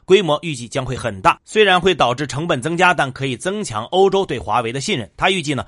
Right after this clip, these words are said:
华为手机等消费类产品可以在二零二零年底之前完全摆脱对美国技术的依赖。另外呢，在采访当中，任正非再次回应了是否会让孟晚舟接班的问题。他表示，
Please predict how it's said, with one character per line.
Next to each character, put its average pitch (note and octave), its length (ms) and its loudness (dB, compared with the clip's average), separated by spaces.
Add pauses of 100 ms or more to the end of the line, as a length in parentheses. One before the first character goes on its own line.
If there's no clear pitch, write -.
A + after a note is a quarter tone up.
(140)
华 C#3+ 200 6
为 F#3 140 2
手 A2+ 220 -4
机 D3+ 100 -4
等 A#2 140 -8
消 F#3+ 260 2
费 F#3 140 2
类 D3 100 0
产 B2 160 -6
品 A#2 140 -8
可 C3+ 120 -8
以 B2+ 60 -4
在 C3 120 -6
二 D3 260 2
零 D3+ 200 -2
二 E3+ 160 4
零 D3 160 -2
年 F#3+ 200 0
底 A2 200 -12
之 A3+ 140 -4
前 C3 240 -4
完 C#3+ 180 0
全 F#3 160 -2
摆 G2+ 220 -2
脱 D3 200 -2
对 C#3 120 -8
美 A2 300 -8
国 G#2+ 160 -6
技 C#3 160 -6
术 A2 100 -12
的 G2+ 80 -14
依 A#2 100 -4
赖。 E3 160 0 (260)
另 G#3 180 2
外 F#3+ 120 6
呢， C#3 120 -6 (180)
在 C#3+ 140 -4
采 D3 160 0
访 C3+ 120 -2
当 B2 120 -2
中， C3 180 -4
任 B2 140 -4
正 D#3+ 100 0
非 D3 100 -2
再 E3 240 2
次 C3+ 120 -8
回 A#2 200 -4
应 C#3+ 120 -4
了 A#2 100 -4
是 G3 240 -2
否 A#2+ 140 -2
会 C3+ 100 -4
让 C3 160 0
孟 F3+ 220 -2
晚 A2 180 -2
舟 C#3+ 100 -2
接 F#3+ 200 2
班 B3 120 4
的 A#3+ 60 -4
问 D3+ 100 -4
题。 F#2 200 -16
他 C#3+ 80 -4
表 C3+ 100 -4
示， A#2+ 160 -10